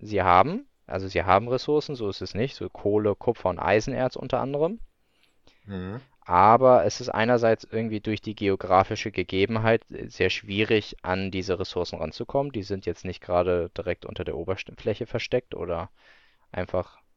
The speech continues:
Speaker 1: quasi vor der Haustür, musst du mal ein bisschen Tunnel graben und dann bist du schon reich.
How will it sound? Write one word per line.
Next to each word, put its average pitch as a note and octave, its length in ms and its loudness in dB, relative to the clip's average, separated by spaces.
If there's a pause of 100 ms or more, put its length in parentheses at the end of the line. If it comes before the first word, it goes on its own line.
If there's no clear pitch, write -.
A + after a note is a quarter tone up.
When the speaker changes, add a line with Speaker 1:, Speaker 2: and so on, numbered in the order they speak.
Speaker 1:
quasi F2+ 320 0
vor - 180 -6
der F2+ 140 4
Haustür, G#2+ 520 0
musst G2+ 220 -8
du G2 60 -6
mal F#2+ 140 -4
ein F#2 80 -8
bisschen F#2 260 -8
Tunnel G2+ 320 -2
graben G#2 360 2
und F2+ 200 -8
dann F2 140 -8
bist - 200 -8
du G2 40 -14
schon - 180 -12
reich. F2+ 480 -2